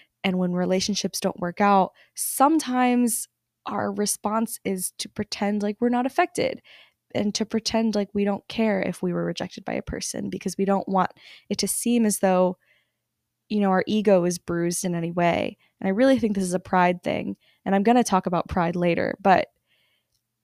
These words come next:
bottom line with this first point is that I, I honestly,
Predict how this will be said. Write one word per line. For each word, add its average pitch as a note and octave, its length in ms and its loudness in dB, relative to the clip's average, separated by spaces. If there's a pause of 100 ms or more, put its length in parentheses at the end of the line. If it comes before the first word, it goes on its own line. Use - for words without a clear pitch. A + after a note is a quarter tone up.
(140)
bottom C#4 360 6
line F3+ 460 0
with G3 100 0
this F#3 140 -2
first F#3 240 -2
point F3 340 -2
is - 160 -6
that F#3 280 4 (1400)
I, C4 680 2 (380)
I A3+ 400 0
honestly, F#3 840 -2